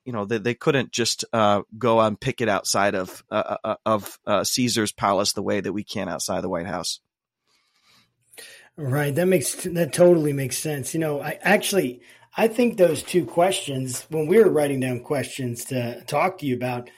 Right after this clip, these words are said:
Speaker 2: those, um, encapsulate and frame very well the conversation that we really wanna have. Like, what,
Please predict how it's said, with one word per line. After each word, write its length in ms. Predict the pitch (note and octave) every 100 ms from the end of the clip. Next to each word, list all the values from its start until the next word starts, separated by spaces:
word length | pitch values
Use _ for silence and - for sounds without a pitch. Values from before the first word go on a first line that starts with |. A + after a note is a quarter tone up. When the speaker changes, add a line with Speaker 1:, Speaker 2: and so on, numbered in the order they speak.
| _ _ _ C#3+
Speaker 2:
those, 460 | D3+ F#3+ G#3+ C#3
um, 320 | F3 D#3 C#3+ -
encapsulate 1000 | D#3+ B2+ - D#3 D#3+ - D3 C3+ B2 B2
and 240 | C#3+ B2+
frame 400 | B2 - F#3 D3+
very 220 | B2+ F3+ D3
well 360 | A#2+ D3 F3+
the 80 | B2+
conversation 800 | B2+ D#3 B2+ - D3 F3 - A#2
that 80 | A#2+
we 100 | D3
really 320 | D3+ D3+ C3+
wanna 320 | B2 C3+ B2
have. 520 | G#2 C3+ F#3 G2+ F#2
Like, 240 | A#2 A2+ A2
what, 400 | A2 B2+ D3+ D3